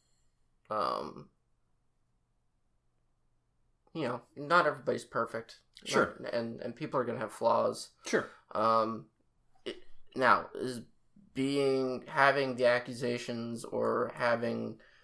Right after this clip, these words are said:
Speaker 1: been a part of the Nazi Party a scarlet letter that should not be allowed to be pulled from your, your soul? Um, that's the, that's the one that makes you want to question yourself a lot. That's something you should ponder a lot.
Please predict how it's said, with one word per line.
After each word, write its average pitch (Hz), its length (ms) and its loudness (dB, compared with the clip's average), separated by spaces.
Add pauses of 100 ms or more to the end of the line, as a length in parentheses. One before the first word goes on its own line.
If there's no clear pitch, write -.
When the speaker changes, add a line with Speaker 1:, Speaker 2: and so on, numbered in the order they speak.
(220)
Speaker 1:
been 156 160 6
a 139 40 8
part 147 360 10
of 120 340 -2
the 123 100 0
Nazi 120 400 2
Party 120 720 4 (1900)
a 113 120 0
scarlet 123 500 8
letter 117 360 6
that 113 180 -2
should 113 180 -8
not 113 240 2
be 117 400 -4
allowed 113 380 2
to 143 60 -16
be 110 180 -6
pulled - 380 -6
from - 240 -6
your, 117 380 -4
your 117 120 -8
soul? 160 680 0 (260)
Um, 117 600 -8 (360)
that's 127 420 6
the, 139 240 2
that's 131 280 4
the 156 100 -4
one 151 240 4
that 135 100 -4
makes 127 260 -4
you 123 200 -4
want 120 240 -2
to 120 40 -6
question - 420 -6
yourself 123 440 -4
a - 40 -6
lot. 131 380 0
That's 123 200 -2
something 123 300 -6
you 117 80 -10
should - 280 -6
ponder - 420 -4
a - 80 -2
lot. - 320 -2